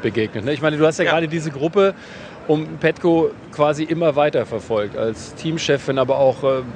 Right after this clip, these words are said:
Speaker 1: ja, als Begleitung, als Trainerin und, und, und. Was sind denn da so die ersten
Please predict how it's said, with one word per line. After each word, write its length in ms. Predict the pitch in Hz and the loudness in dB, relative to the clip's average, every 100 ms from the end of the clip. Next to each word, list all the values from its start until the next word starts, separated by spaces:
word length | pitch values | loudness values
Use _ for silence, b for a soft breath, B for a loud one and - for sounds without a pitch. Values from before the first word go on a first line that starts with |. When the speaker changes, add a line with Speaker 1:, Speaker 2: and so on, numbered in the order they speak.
| 131 | -8
Speaker 1:
ja, 240 | 135 135 135 | -2 0 2
als 320 | 127 127 - | 0 -2 -8
Begleitung, 640 | 139 123 131 143 139 131 | -6 0 4 4 2 2
als 200 | 127 120 | 2 0
Trainerin 380 | - 135 135 135 | -2 0 2 0
und, 220 | 135 135 | 0 0
und, 120 | 131 | 0
und. 160 | 123 107 | -2 0
Was 140 | 113 | 0
sind 140 | 185 185 | 0 -4
denn 100 | 185 | 2
da 160 | 190 | 2
so 100 | 185 165 | 2 -2
die 180 | 156 | 0
ersten 340 | 156 160 - | 0 -2 -4